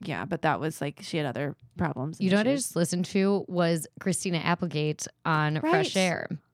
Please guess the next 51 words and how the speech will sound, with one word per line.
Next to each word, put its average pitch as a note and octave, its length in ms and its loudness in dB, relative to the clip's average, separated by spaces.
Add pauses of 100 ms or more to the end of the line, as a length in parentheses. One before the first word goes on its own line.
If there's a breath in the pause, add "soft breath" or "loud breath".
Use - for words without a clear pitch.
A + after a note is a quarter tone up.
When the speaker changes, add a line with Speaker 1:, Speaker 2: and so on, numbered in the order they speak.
(200 loud breath)
Speaker 1:
Yeah. D4 240 0
Speaker 2:
And F3+ 160 4
she G3+ 120 0
talked F#3+ 320 4
about, E3+ 320 4
like, E3+ 200 2
she - 160 -2
first A3 320 0
had A#3+ 120 2
breast F#3 240 4
cancer, F3+ 400 4
and F#3 120 0
I F3+ 80 2
think G3 220 0
she - 260 -2
kind G#3+ 200 2
of F#3+ 100 0
felt E3+ 240 2
like F3+ 100 2
she - 160 -2
had E3 140 2
to E3 60 -4
be E3+ 120 0
a E3 60 2
cheerleader E3 640 2 (340 loud breath)
for E3+ 260 2
herself. - 600 -4
Like, D#3 240 2 (180 loud breath)
"It's F#3+ 140 0
not D#4+ 140 4
that E4 140 6
bad. D#4 320 6
It's A3+ 140 0
okay. C#4 360 2
Like, F3+ 180 0
I'm G3 120 -2
getting C#4 200 0
through D#4 120 2
this, D#4+ 180 4
and G3+ 80 0
I'm F3 60 2
gonna E3+ 80 2
survive A#3+ 300 2
it," E4 140 4
and F#3 120 -2
blah, B3+ 80 -2
blah, D4+ 140 2
blah. F#3+ 200 2 (380 loud breath)
And G3+ 140 4
then, G3+ 200 4
like, F3+ 180 2